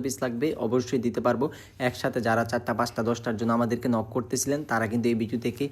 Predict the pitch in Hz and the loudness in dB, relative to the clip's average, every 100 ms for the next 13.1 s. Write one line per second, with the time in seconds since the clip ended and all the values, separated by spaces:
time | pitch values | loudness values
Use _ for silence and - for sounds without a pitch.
0 | - - - 135 120 127 123 123 117 113 | -8 -20 -4 -2 0 2 2 2 0 2
1 | 113 113 123 120 123 120 113 110 123 120 | 0 2 0 0 2 2 2 0 0 2
2 | 110 104 113 123 123 127 120 131 131 127 | 2 2 2 2 0 -2 0 0 2 0
3 | 120 123 127 - 131 139 - - - 123 | -2 -2 -4 0 -2 -2 -8 -20 -6 -2
4 | 113 117 120 117 120 117 117 113 147 151 | 2 4 4 4 4 2 0 0 -2 -2
5 | 107 107 107 107 104 104 113 147 117 110 | -2 -2 -2 -2 -2 -4 -2 0 2 0
6 | 104 107 107 101 110 131 220 - - 120 | 0 -4 -6 -2 0 0 0 -6 -4 -2
7 | 113 107 120 120 123 120 123 117 113 - | 0 0 0 0 2 0 -2 -4 -4 -4
8 | 170 127 123 117 113 107 107 107 107 120 | -2 0 0 -2 -6 -6 -10 -2 2 2
9 | 117 104 110 113 110 120 117 113 113 113 | 2 -2 -4 -4 -4 -2 0 -2 -2 -4
10 | 110 107 107 107 - 107 - 117 175 - | -2 0 0 -2 -8 -6 -2 -2 -2 -12
11 | - - - 135 127 135 131 117 120 117 | -20 -20 -4 2 2 2 0 0 2 2
12 | 113 117 120 120 139 120 - 117 113 110 | 2 2 2 0 0 -2 -2 0 0 2